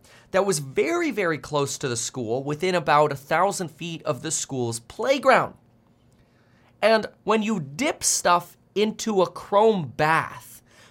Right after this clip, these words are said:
that chrome bath has a lot of bubbles on it, which leads to the, the noxious chemicals,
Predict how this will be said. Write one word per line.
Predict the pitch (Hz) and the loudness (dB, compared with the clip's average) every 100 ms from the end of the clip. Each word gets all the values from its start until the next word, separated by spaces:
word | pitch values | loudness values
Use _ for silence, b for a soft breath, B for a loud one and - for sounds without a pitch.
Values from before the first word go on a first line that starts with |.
| b | b
that | - - | 0 -2
chrome | - 233 269 233 | -2 0 0 -2
bath | 202 220 208 - | -2 0 -2 -4
has | 185 170 | -6 -6
a | 170 | -2
lot | 180 170 | -2 -2
of | 120 110 | -4 2
bubbles | 170 180 147 117 - | 4 4 0 -6 -8
on | 101 | -8
it, | 92 - _ b b | -10 -16 _ b b
which | 170 185 156 | 4 4 4
leads | 156 190 254 240 185 151 - b b | -4 -4 -2 -2 -4 -6 -14 b b
to | 190 | 0
the, | 165 143 | 0 2
the | 156 | 2
noxious | 147 151 180 208 - 190 151 - | 4 6 4 4 -2 -4 -4 -6
chemicals, | - 226 247 233 139 131 139 | -6 -4 -4 -2 0 0 -2